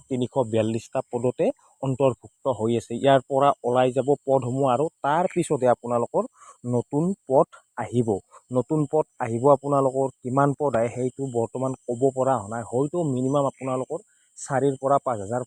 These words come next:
পদ বা ছয় হাজাৰ এইখিনি পদ অহাৰ সম্ভাৱনা আছে। এতিয়া আহিছোঁ আপোনালোকৰ ইম্পৰ্টেণ্ট পদখিনি, কি কিনো পদ আহিব এইখিনি পদৰ ওপৰত। চাওক, যিটো আপোনালোকৰ লাগতিয়াল সেইখিনিয়ে মই আপোনালোকক জনাবলৈ চেষ্টা কৰিম। প্ৰথমতে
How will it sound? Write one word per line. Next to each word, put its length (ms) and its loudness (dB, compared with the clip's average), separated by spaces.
পদ 140 0
বা 100 -4
ছয় 240 0
হাজাৰ 200 -2
এইখিনি 320 -4
পদ 120 -2
অহাৰ 280 -6
সম্ভাৱনা 520 -8
আছে। 180 -10
এতিয়া 200 0
আহিছোঁ 260 -2
আপোনালোকৰ 480 -4
ইম্পৰ্টেণ্ট 540 -4
পদখিনি, 440 -6
কি 120 -6
কিনো 220 0
পদ 160 4
আহিব 260 -6
এইখিনি 340 0
পদৰ 280 -2
ওপৰত। 300 -2
চাওক, 280 4
যিটো 240 -4
আপোনালোকৰ 560 0
লাগতিয়াল 500 4
সেইখিনিয়ে 580 2
মই 160 2
আপোনালোকক 460 -2
জনাবলৈ 420 0
চেষ্টা 320 -6
কৰিম। 240 -4
প্ৰথমতে 340 0